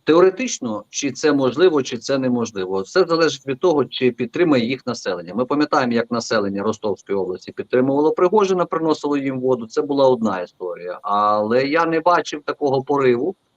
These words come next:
з боку населення, е, Російської Федерації, яке би підтримувало би вище названий легіон.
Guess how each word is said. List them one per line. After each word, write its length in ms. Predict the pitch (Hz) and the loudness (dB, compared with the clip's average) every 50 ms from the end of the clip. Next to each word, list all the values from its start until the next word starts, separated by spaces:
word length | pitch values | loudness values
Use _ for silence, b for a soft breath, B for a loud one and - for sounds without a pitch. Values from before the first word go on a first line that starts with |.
| _ _ _ _ - | _ _ _ _ -18
з 60 | 113 | -12
боку 320 | 117 131 147 - - - 127 | 0 2 2 2 2 2 2
населення, 800 | 139 143 - - 151 147 139 139 131 123 117 117 120 123 123 - _ _ _ _ _ _ _ _ _ _ _ _ _ - | 2 2 2 2 2 2 4 4 4 4 4 2 0 -2 -4 -6 _ _ _ _ _ _ _ _ _ _ _ _ _ -2
е, 140 | 117 113 117 | 0 2 2
Російської 480 | 120 117 - 127 117 110 - 113 110 104 | 2 2 0 -2 -6 -4 -2 -2 -2 -2
Федерації, 640 | - 127 139 160 175 196 220 214 - 165 147 131 127 | -2 0 0 2 2 2 2 0 0 0 2 2 2
яке 240 | 127 117 - 147 143 | 2 2 0 0 0
би 140 | 143 135 | 0 -2
підтримувало 800 | 131 - 131 127 - - 147 170 180 175 165 151 147 143 139 135 | 0 -2 -4 -2 0 0 0 2 2 4 4 4 4 4 4 2
би 320 | 127 127 127 127 123 120 117 | 2 4 4 4 4 4 4
вище 360 | 113 127 131 - - - 117 | 4 2 2 2 2 0 0
названий 460 | 123 127 120 110 117 113 113 113 110 | 0 0 0 0 0 0 0 2 0
легіон. 420 | 110 110 110 95 - 92 85 85 | 0 0 -2 -2 -4 -6 -6 -8